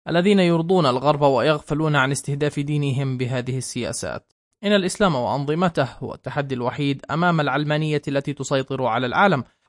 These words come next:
وتورثه التخلف والرجعية والانحلال، ولا سبيل للانعتاق الحقيقي إلا بدولة الخلافة التي تعلي شأن الثقافة الإسلامية وتبعد كل ثقافة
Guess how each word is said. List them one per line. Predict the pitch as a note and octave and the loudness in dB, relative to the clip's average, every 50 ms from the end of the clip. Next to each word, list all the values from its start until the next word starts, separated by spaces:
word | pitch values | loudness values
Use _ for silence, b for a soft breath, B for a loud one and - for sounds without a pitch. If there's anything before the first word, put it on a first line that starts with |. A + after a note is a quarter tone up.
| _ | _
وتورثه | - F#2+ - - - - A2 C3 - - D2+ | -10 -10 -10 -10 -8 -8 -6 -6 -4 -6 -6
التخلف | - - A2+ A#2 - - D3+ D3 C#3+ C3 A2+ - - - | -6 -6 -6 -6 -2 0 0 2 2 0 -2 -4 -6 -8
والرجعية | F2 A#1+ - - D3 D3 C#3+ C#3+ C#3+ C#3+ E3+ E3 D3 C3+ - | -6 -4 -2 0 0 0 0 0 0 0 2 2 2 2 0
والانحلال، | B2+ G2+ G2 D3 F3+ F3+ E3 C#3 - - C#3 A2+ D#2 B1 A1 G#1 - _ _ _ _ _ - | -2 -2 0 0 0 0 0 -2 -4 -6 -6 -6 -6 -6 -8 -10 -16 _ _ _ _ _ -2
ولا | D#3 E3+ F3 F3 E3 | 0 2 2 2 2
سبيل | E3 E3 D3+ D3+ D3+ D3 | 2 0 0 0 2 2
للانعتاق | C#3+ C#3 C#3 C#3 D3 D3 C#3+ C3 A#2 C3 - - D3+ C3+ - B2 | 2 2 2 2 0 0 0 -2 -4 -4 -2 -2 -2 -2 -2 -6
الحقيقي | G#2+ - - A2+ - _ _ _ - D#3 E3 D3+ C#3+ B2+ - - | -8 -8 -10 -14 -16 _ _ _ -4 -2 -2 -2 -2 -2 -4 -2
إلا | F#3+ F#3 D#3 | 0 2 2
بدولة | C3+ B2 B2 A#2 C3+ C3+ A#2+ A2 - | 2 0 0 -2 -2 -2 -2 -2 -4
الخلافة | C3+ - - - C#3 C3+ C#3 - C#3 - - | -6 -8 -6 -4 -2 -2 -2 -2 -4 -6 -6
التي | C3 B2+ A#2+ - C3 B2+ | -6 -6 -6 -6 -8 -10
تعلي | - - F#3+ F#3+ D#3+ C#3 C3+ C3+ C3+ C3 | -2 0 0 2 2 0 0 0 -2 -2
شأن | - E3 - C3 | -2 -2 -2 -2
الثقافة | C#3+ C3 - - C3+ - D#3 D3 - C#3+ - - | -4 -4 -4 -6 -2 0 0 0 0 -2 -4 -6
الإسلامية | C3+ A#2 - - - C#3+ C3+ C#3+ D3 C#3 C#3 B2+ | -6 -6 -6 -4 -4 -2 -2 -2 -2 -2 -2 -4
وتبعد | B2 - - A#2+ - C3+ C3 B2+ B2 B2+ B2+ | -4 -6 -8 -8 -8 -6 -6 -4 -4 -4 -4
كل | B2+ B2 - - G3+ F#3+ E3 | -6 -4 -2 0 2 2 2
ثقافة | D3+ - C#3+ - - D3 C#3 - C#3 | 2 0 -2 0 0 0 0 0 -4